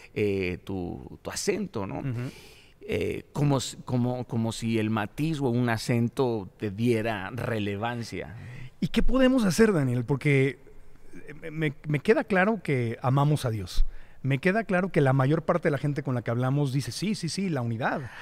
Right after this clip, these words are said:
Speaker 2: Todos somos uno, todo mundo habla de unidad". Pero ¿cómo la aterrizamos? ¿Qué podemos hacer desde tu experiencia, tu punto de vista?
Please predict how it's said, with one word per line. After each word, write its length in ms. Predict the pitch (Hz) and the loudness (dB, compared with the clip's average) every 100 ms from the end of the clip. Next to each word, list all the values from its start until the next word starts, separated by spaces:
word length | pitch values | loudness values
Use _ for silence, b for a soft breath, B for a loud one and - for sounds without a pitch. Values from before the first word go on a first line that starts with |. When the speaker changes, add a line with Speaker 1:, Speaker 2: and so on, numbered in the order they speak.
| B - | B 0
Speaker 2:
Todos 240 | 160 156 | 2 2
somos 280 | 156 135 - | -2 -2 -2
uno, 360 | 262 220 156 | 0 0 0
todo 180 | 151 160 | -2 -2
mundo 240 | 165 160 - | -2 -4 -4
habla 260 | 156 165 | -2 -2
de 80 | 147 | -2
unidad". 180 | 135 147 B B - | -4 -8 B B -8
Pero 120 | 156 - | -8 -6
¿cómo 200 | 180 247 | -4 -2
la 100 | 214 | -2
aterrizamos? 760 | - 139 135 - 156 147 117 - | -4 -4 -4 -4 -4 -4 -4 -4
¿Qué 140 | 196 | -4
podemos 460 | 202 208 208 208 175 | -2 -2 0 0 -2
hacer 260 | 143 156 | 0 2
desde 240 | 147 135 131 | 2 0 -2
tu 240 | - 139 | 0 0
experiencia, 800 | 123 - - 139 147 170 - 180 | 0 -2 0 2 4 4 2 -2
tu 140 | 147 | -2
punto 280 | 131 147 151 | -2 -2 0
de 100 | 147 | 0
vista? 320 | 139 131 156 | 0 -2 -4